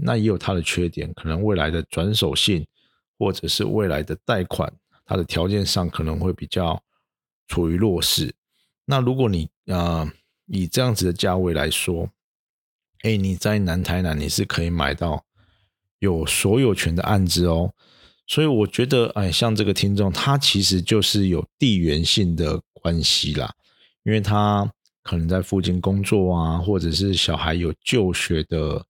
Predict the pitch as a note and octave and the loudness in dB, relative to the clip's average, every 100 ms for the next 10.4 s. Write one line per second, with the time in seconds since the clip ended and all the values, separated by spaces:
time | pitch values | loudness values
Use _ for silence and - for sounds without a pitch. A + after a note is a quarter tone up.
0 | - - A#2 A#2 G2 - - - - _ | -8 -2 0 0 0 -2 -6 -10 -20 _
1 | - - B2 B2 A#2+ A#2+ G2+ - G#2 G#2 | -6 -4 -2 -2 0 0 0 0 0 2
2 | G2 G2+ F#2+ - _ _ - G#2 F#2+ D#2+ | 2 0 -2 -6 _ _ -6 -2 -2 -4
3 | _ - F2+ D#2+ D2 - F#2+ D2 - F2 | _ -4 -2 -2 -4 -2 -2 -2 -2 -2
4 | D2+ D#2 - - - - - _ _ _ | -2 -2 -4 -6 -6 -4 -4 _ _ _
5 | _ - C#3+ D3+ D3 D#3+ G#2+ - F2 E2+ | _ -4 0 2 4 4 4 2 2 2
6 | F2+ F2 E2 E2+ D#2+ C2+ C2+ - _ _ | 0 0 0 0 -2 -4 -8 -10 _ _
7 | _ - A2+ A2 G#2+ F#2+ G#2 F2+ F#2 F2 | _ -2 0 2 2 2 2 2 0 0
8 | F2 - E2 E2+ E2 D#2 G2 F#2+ F#2 F2+ | 0 -2 -2 -2 -2 -4 -4 -4 -2 0
9 | D#2+ D#2+ D#2+ - - - _ _ - F#2+ | 0 -2 -4 -8 -18 -20 _ _ -2 0
10 | F#2+ F#2+ F2 | 2 2 0